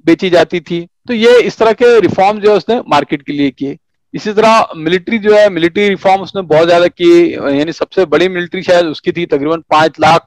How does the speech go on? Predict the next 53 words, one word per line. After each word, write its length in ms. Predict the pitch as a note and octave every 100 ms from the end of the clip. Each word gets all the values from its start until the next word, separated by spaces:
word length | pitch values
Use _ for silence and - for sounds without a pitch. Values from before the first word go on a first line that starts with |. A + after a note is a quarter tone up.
| F3
घुड़सवार 680 | E3 D3 C#3+ D3+ D#3 D#3+ D#3+
उसके 260 | D3 -
पास 260 | D3 E3 - _ _ -
उस 120 | F3+
जमाने 320 | E3+ D#3+ D#3+
में 160 | E3 D#3+
थे। 140 | D#3+
फिर 380 | E3 - - A#3+
एक 120 | A#3
चीज 180 | A3+ B3+
ये 100 | B3
थी 80 | B3
कि 140 | B3
social 380 | A#3 F#3+ - A#3
reform 380 | G#3+ G#3 G#3+ A3+
भी 140 | A3+
उसने 260 | A#3 - A3+
कई 180 | F#3+ F3
किए 240 | D3+ C3+
थे, 420 | A#2+ A2+ - - _ _ _ _ _ D3+
यानी, 500 | D#3+ F3+ F#3 F#3 -
ए, 280 | C3+ C#3 C#3
जो 200 | C#3+ E3+
बगावतें 500 | D3 C#3 D#3+ F#3 F#3
होती 240 | E3+ G3+
थी, 160 | F#3+ G3+
जब 140 | F#3+
उसने 200 | F#3 G3
उसकी 160 | F#3+ G3+
वजूहात 440 | D#3+ D3+ F#3 G3
मालूम 280 | E3 C3+ C3+
की, 160 | C#3 F#3+
तो 160 | -
लोगों 220 | G3+ F3+ F#3+
ने 60 |
कहा 220 | F#3+ F#3
कि 280 | F#3 F#3+ G3
जब 220 | F3+ D3
लोग 240 | E3+ F3 F3+
शराब 260 | D3+ D3+ -
के 80 | G3
नशे 280 | D#3+ - F3+
में 100 | F3
होते 200 | E3+ E3+
हैं 100 | F3+
तो 120 | F#3
उस 80 | D#3+
वक्त 120 | F#3 -
वो 240 | G#3 -
साजिशें 420 | - C#3 D3+ -
ज्यादा 240 | E3+ C#3 D3
करते 320 | C#3 B2 A2+
हैं। 140 | A2